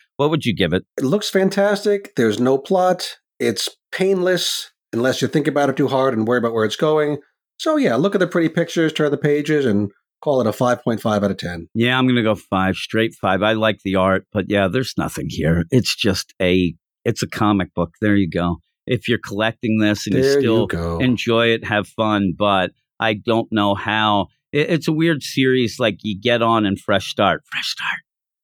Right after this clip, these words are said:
Speaker 1: And what it, what it has gone to at this point is so different from what I thought we were gonna get or what we were even getting that it doesn't even feel like the same book. And obviously, because it's tying into another book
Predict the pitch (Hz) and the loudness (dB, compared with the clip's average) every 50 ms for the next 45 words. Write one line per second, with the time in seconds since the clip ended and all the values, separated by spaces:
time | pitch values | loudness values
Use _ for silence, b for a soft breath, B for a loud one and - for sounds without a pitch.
0 | _ _ _ - 143 139 139 135 123 120 80 113 113 123 131 139 147 147 - _ | _ _ _ -2 0 2 2 2 2 0 -2 -2 0 0 0 0 -2 -4 -6 _
1 | - 120 120 120 123 123 120 117 113 101 - - _ _ - - 110 113 117 117 | -4 -2 -2 0 0 0 0 0 0 -2 -4 -10 _ _ -4 0 0 2 2 2
2 | 117 113 101 - - - 95 90 85 - _ 110 113 - - - _ - - 104 | 2 0 -2 -2 -2 0 0 0 0 0 _ -2 -2 -2 -4 -10 _ -2 2 2
3 | 95 90 85 - - _ _ _ _ _ 110 110 101 - - - - - 139 139 | 4 2 2 -2 -6 _ _ _ _ _ -2 -2 -2 -2 -6 -6 -2 0 0 2
4 | 143 123 95 82 - 98 90 - - 87 - - - - 98 101 101 98 98 101 | 2 0 0 0 0 0 0 0 -2 -4 -4 -4 -2 -2 0 0 2 2 0 0
5 | - - _ 113 104 107 107 135 113 107 98 98 104 98 98 87 101 98 95 92 | -2 -2 _ -2 0 0 0 0 0 0 0 0 0 0 0 0 0 0 0 0
6 | 87 85 95 95 - 101 92 92 87 92 98 90 78 85 85 87 90 98 95 98 | -2 -2 -4 -2 -2 -2 -2 0 0 -2 -2 -2 -2 -4 -4 -2 -2 -2 0 2
7 | 107 113 113 101 b b b b _ 113 - 104 101 - - 123 113 98 104 95 | 2 2 2 0 b b b b _ -2 -2 -2 -2 0 0 0 0 2 0 0
8 | 90 87 90 - - - 85 82 82 82 80 - - - - - 95 87 87 - | 0 -2 -4 -4 -2 -2 0 0 0 0 -2 -4 -6 -8 -2 0 0 2 2 2
9 | 156 180 - 151 127 113 127 170 208 - 127 - - 107 104 117 - 135 113 107 | 0 0 0 0 0 2 2 2 0 0 -4 -4 -4 -2 -2 0 0 0 0 0
10 | 123 - - - - 139 135 127 131 147 160 143 113 107 110 113 113 107 107 90 | -4 -4 -6 -4 -2 -2 0 2 2 2 2 2 2 2 2 0 0 -2 -2 -4
11 | - 143 170 175 131 - | -2 0 0 0 0 -2